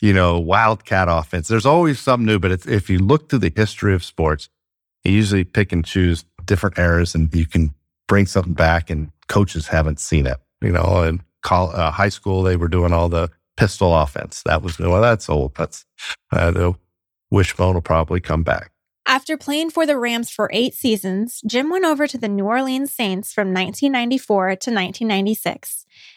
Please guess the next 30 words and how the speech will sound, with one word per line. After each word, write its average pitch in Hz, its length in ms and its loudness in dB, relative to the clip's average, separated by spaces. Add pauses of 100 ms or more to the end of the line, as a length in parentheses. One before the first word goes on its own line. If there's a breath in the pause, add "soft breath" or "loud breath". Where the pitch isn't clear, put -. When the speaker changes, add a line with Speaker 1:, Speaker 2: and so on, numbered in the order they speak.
Speaker 2:
and 202 180 -4
ended 214 280 0
his 269 200 -2
career 247 360 0
with 214 140 -6
the 185 100 -8
San 208 300 -4
Diego 247 280 0
Chargers 196 560 -4
in 214 180 0
nineteen 214 360 -2
ninety-seven. 190 800 -2 (880 loud breath)
And 247 120 -2
after 262 280 -4
twelve 269 420 0
seasons 254 380 -4
in 240 100 2
the 220 60 0
N 208 140 -2
F 202 160 -4
L, 185 320 0
most 349 360 0
football 247 300 -2
players 202 380 -2
would 202 120 -4
be 208 120 0
perfectly 226 520 -2
content 196 460 -6
with - 160 -10
retiring. 180 640 -6